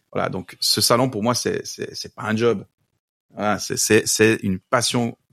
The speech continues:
que je veux mettre sur pied, passion football. Puis voilà, mais c'est vrai que ça demande énormément d'énergie. J'ai fini le mercato sur les rotules, euh, et, et j'ai encha-,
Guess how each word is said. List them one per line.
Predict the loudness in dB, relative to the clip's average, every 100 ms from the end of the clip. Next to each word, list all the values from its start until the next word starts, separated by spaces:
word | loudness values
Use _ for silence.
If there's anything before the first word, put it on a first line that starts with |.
| _
que | -8
je | -4
veux | -2
mettre | -2 -4 -10 -20 _
sur | -20 -20 -16 -16
pied, | 0 2 2 _ _ _
passion | -2 0 0
football. | -2 -2 0 -2 -6 _ _ _ _ _
Puis | 0
voilà, | 2
mais | 2
c'est | 2
vrai | 2
que | 2
ça | 0
demande | -2 -4 0
énormément | 2 4 4 4
d'énergie. | 4 2 2 0
J'ai | -2 -6
fini | -4 -4
le |
mercato | -4 -4 -6 -6
sur | -8 -4
les | -2
rotules, | -2 -2 -2 -4 -8 _ _ _ -20 _
euh, | -2 0 0 -2 -2 -2 -2
et, | -4 0
et | 0
j'ai | 2
encha-, | 2 2 0